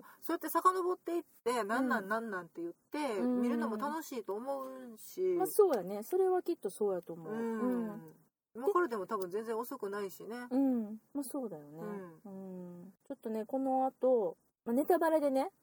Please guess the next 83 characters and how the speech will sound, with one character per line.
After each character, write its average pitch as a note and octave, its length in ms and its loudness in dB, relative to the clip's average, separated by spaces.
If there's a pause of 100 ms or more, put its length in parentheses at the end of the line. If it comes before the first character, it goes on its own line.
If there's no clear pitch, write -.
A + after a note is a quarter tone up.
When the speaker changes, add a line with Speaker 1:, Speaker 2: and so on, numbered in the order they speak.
Speaker 1:
は G#3+ 120 -2
い。 - 100 -6 (240)
Speaker 2:
話 D4+ 260 2
し - 40 -8
て D4+ 120 -2
い D4 60 -2
き - 120 -6
た G3 100 -2
い D#3+ 60 -4
と F#3+ 80 2
思 C#4+ 180 2
う C4 40 2
ん A3 60 -2
で E3 100 -4
す - 100 -16
け E3 120 -4
れ E3+ 80 -8
ど E3+ 100 -8
も、 D#4 140 -2
Speaker 1:
は B3 100 4
い。 F#3 140 -6 (460)
Speaker 2:
ま A3+ 100 -6
あ、 - 20 -6
し - 160 0 (240)
ん - 40 -12
ち A3+ 60 -2
ゃ E3+ 80 -2
ん D3+ 120 -8
が、 E3 300 -4
Speaker 1:
う F3+ 220 -8
ん。 - 20 -6
Speaker 2:
い A3 40 -8
か F4+ 180 -2
ん F#4 80 -2
せ D#4+ 160 -2
ん C#4 80 2
こ B3+ 100 2
れ A#3+ 60 4
を G3 40 0
見 B3+ 140 2
て A#4+ 220 8
な G3 140 -2
い。 - 80 -20 (140)
Speaker 1:
は D4 180 4
い。 - 80 -8 (520)
Speaker 2:
だ C4 80 2
か A#3 140 0
ら G#3 80 0
ね、 A3+ 140 0
そ D#4+ 140 -4
ん E4+ 80 -2
な E4+ 120 0
し F4+ 160 0
ん D#4 100 0
ち - 80 -2
ゃ G#3 60 0
ん G3+ 40 -4
に G3 60 -6
私 G#3+ 360 -6
は B3+ 100 4
ネ C4 120 2
タ D#4 140 2
バ D4+ 140 2
レ D#4 60 0
を D4+ 40 2
喋 E4+ 320 0
っ - 20 -6
て E4 140 -4
し - 140 -6
ま B3+ 140 0
っ G#3+ 40 -8
て B3 240 2 (400)
い B3 80 0
い G4 80 6
の F#4+ 160 0
か A3 160 -2
な C#4 160 4
っ - 20 2
て - 200 -4
い G3+ 120 -2
う F#3 60 -4
の E3+ 120 -8
が。 F#3+ 300 0